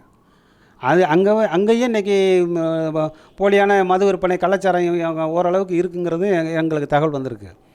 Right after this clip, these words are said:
அங்கே வந்து காந்தி மகன் பிறந்த ஒரே காரணத்துக்காக, ஏன் இதே இது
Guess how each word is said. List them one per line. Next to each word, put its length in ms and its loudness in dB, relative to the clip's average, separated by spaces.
அங்கே 280 0
வந்து 180 2
காந்தி 360 2
மகன் 240 0
பிறந்த 260 2
ஒரே 240 2
காரணத்துக்காக, 440 0
ஏன் 200 0
இதே 200 4
இது 360 2